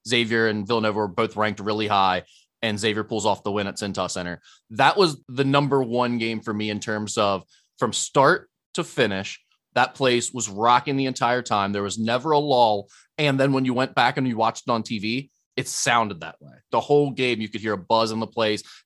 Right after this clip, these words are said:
Every shot, every whistle, there's a big reaction to. That's how this game felt to me. You were there in person. I was just watching it back on T V. That, is that kind of the vibe you got? It just, it never slowed down. It was just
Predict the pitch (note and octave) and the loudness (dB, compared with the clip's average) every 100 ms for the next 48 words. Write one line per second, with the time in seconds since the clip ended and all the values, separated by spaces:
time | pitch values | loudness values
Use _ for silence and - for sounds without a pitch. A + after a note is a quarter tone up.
0 | - C#3 A#2+ C3+ - A2+ A2 G#2 A#2 B2+ | 0 2 2 -4 -2 2 2 0 -2 -2
1 | C3 A2 A2 G2+ G2 G2 _ _ - A2+ | -2 -2 -2 -2 -4 -6 _ _ -2 0
2 | G#2+ - A2+ G2+ G#2 F#2 F2 F2 E2 F2+ | -2 -2 -2 -2 -2 -2 -4 -10 -12 -14
3 | D#2+ _ _ - A2+ B2 C3+ D3+ A2+ A2 | -14 _ _ -10 2 2 4 4 2 0
4 | - G#2+ G2 - - A2 - G2 F#2+ G2+ | -4 -4 -4 -4 0 0 0 -4 -4 -2
5 | D#3 E3 C#3+ C#3 A#2+ C3 B2+ A2+ A#2 C3 | 4 6 6 4 4 0 -2 0 2 2
6 | A#2 A2+ A#2 A2 G#2+ A2 A2 A2 G2+ G#2+ | -2 -2 -2 -2 -2 -2 -2 -4 -6 -6
7 | A2+ A#2 G#2 - - B2+ G#2+ B2+ C3+ _ | -2 -2 -2 -6 -8 -6 0 2 0 _
8 | - C3 B2 A2+ A#2+ A#2 A#2 A#2 A#2 G#2+ | -2 0 0 2 2 2 0 0 0 -4
9 | - A#2 A#2 A2 G#2+ - A2+ G#2 G#2+ G#2+ | -8 -4 -2 0 -2 -2 0 0 2 2
10 | G#2+ F#2+ G#2 | 0 -4 -10